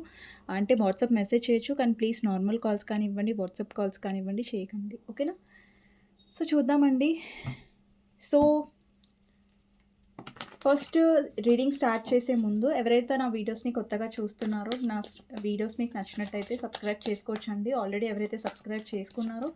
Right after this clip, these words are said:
ఆహ్, thank you so much మీ love and మీ సపోర్ట్‌కి. So చూద్దామండి, మీ ఎనర్జీ ఎలా ఉందో చూద్దాం ఫస్ట్. So మీ ఎనర్జీ ఎలా ఉందో చూద్దాం. Two of,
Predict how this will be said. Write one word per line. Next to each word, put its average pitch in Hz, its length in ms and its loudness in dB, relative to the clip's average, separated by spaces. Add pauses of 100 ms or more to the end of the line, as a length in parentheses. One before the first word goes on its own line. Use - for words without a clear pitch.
(540)
ఆహ్, 196 260 -6
thank 196 280 -8
you 240 100 -6
so 233 180 -8
much 233 260 -6 (680)
మీ 220 200 -4
love 202 240 0
and 226 140 0
మీ 226 140 0
సపోర్ట్‌కి. 202 640 -6 (560)
So - 260 -12
చూద్దామండి, 233 640 0
మీ 285 140 2
ఎనర్జీ 226 320 2
ఎలా 214 220 2
ఉందో 208 220 -2
చూద్దాం 196 360 -8
ఫస్ట్. 202 360 -6 (1800)
So - 200 -4 (260)
మీ 233 240 0
ఎనర్జీ 220 400 -2
ఎలా 226 240 -2
ఉందో 208 260 -4
చూద్దాం. 208 380 -8 (1700)
Two 247 140 -2
of, 240 160 0